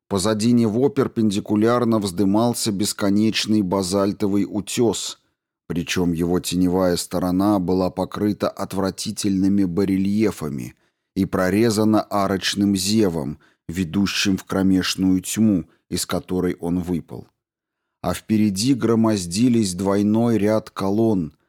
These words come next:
каменные обломки и разрушенные пьедесталы, некогда окаймлявшие широкую улицу. А судя по сломанным каменным амфорам и иссохшим бассейнам с фонтанами, было ясно,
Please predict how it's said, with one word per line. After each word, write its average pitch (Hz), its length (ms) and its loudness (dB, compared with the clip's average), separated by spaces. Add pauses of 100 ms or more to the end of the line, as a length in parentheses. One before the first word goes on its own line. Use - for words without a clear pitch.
(180)
каменные 120 720 4
обломки 120 720 2
и 107 180 2
разрушенные 113 920 2
пьедесталы, 104 1080 0
некогда 95 640 0
окаймлявшие 98 1000 0
широкую 95 640 0
улицу. 90 720 -4 (520)
А 80 100 -4
судя 110 360 2
по 104 140 -2
сломанным 104 600 2
каменным 101 640 2
амфорам 101 720 0
и 95 260 -2
иссохшим 95 720 -2
бассейнам 104 600 0
с - 100 -6
фонтанами, 92 800 -2 (440)
было 107 280 2
ясно, 110 680 2